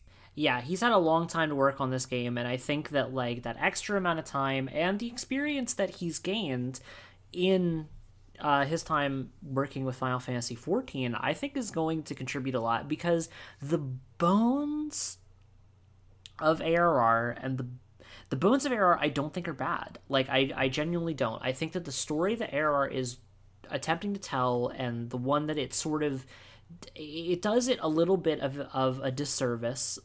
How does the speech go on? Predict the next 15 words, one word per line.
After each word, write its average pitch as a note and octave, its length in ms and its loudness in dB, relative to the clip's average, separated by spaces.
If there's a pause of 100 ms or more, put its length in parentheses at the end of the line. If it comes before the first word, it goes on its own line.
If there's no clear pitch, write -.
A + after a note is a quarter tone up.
um, A#2+ 440 -2 (160)
just F3+ 360 -6
based D#3+ 360 0
on C3+ 180 0
the B2+ 80 2
nature B2+ 400 -2
of A#2+ 120 -4
the A#2+ 60 -6
thing. A#2 400 -6 (400)
But B2+ 320 2
I, D#3+ 180 4
I D#3+ 140 -2
think B3+ 220 -4
the C#4+ 100 0
bones D3+ 720 2